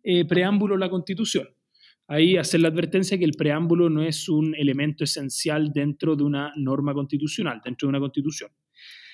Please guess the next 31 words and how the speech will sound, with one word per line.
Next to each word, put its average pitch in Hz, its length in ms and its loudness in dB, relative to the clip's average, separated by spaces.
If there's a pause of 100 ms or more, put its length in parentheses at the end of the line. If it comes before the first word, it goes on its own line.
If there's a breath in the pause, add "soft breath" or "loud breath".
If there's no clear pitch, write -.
(140 loud breath)
La 180 140 2
segunda 226 480 4
es 190 180 -2
la 233 120 2
Comisión 214 480 2
de 240 100 2
Normas 196 460 0
Transitorias, 165 880 0 (320 loud breath)
que 185 160 4
es 202 240 0
aquella 190 500 0
comisión 190 640 -2
que 151 100 -6
establece 151 480 -6
ciertas 175 460 -6
normas 175 760 -6
que, 180 320 2
no 160 260 -4
siendo 226 560 -6
permanentes, 156 680 -4
es 131 40 -8
decir, 135 380 -2 (180 loud breath)
que 135 120 -4
no 151 100 0
son 170 260 -2
parte 180 480 -4 (220 soft breath)
del 143 240 -2
cotidiano 147 520 2
de 226 100 0
la 226 100 0
Constitución, 233 720 -2